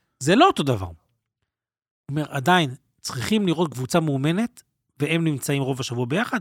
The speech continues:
זה לא עובד." בוא נגיד, אם שרפי עובר למשחק הזה, אז כנראה שירדו מ-, ירדו ממנו קצת. הפסד, ואני באמת חושב, אתה יודע, חולון כבר עם שני הפסדים, לא שיחקו את הפועל תל אביב, לא שיחקו את הפועל ירושלים, לא שיחקו את מכבי תל אביב. הם מניחים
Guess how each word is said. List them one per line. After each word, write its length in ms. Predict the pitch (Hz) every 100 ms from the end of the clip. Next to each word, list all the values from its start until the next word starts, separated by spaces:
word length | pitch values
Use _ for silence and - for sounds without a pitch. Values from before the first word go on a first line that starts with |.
| 143
זה 220 | 147 135
לא 100 | 165
עובד." 260 | 214 233 220 214 _ _ _ _ _ _ _ _ 156
בוא 140 | 208
נגיד, 320 | 220 185 160 -
אם 140 | 196 185
שרפי 320 | - 180 -
עובר 140 | 143 160
למשחק 360 | 156 131 147
הזה, 140 | 139 139
אז 80 |
כנראה 360 | 113 120 127 139
שירדו 600 | - 117 107 107 104 143
מ-, 80 | 151
ירדו 360 | 151 120 113 160
ממנו 240 | 175 190
קצת. 280 | - 226 - _ _ _ _ _ -
הפסד, 340 | 123 - 220 180
ואני 220 | 147 131
באמת 300 | 131 135 165
חושב, 360 | - - 165 147
אתה 100 | 151
יודע, 60 |
חולון 380 | 135 - 135 170
כבר 120 | 147
עם 200 | 123 113 120 _ _
שני 260 | - - 160
הפסדים, 440 | - 135 156 185 156 _ _ _ -
לא 80 | 120
שיחקו 300 | 143 - 160
את 80 |
הפועל 220 | 156 165 151
תל 160 | 160
אביב, 260 | 151 117 98 _ _ _ -
לא 80 | 117
שיחקו 320 | - - 170
את 80 | 156
הפועל 240 | - 165
ירושלים, 460 | 160 143 143 120 95 90 117
לא 120 | 117
שיחקו 320 | - - 170
את 40 |
מכבי 320 | 160 156 165 156
תל 180 | 147
אביב. 240 | 135 120 104 _ _ _ _ _ _ 185
הם 180 | 196
מניחים 640 | 190 156 139 - 233 269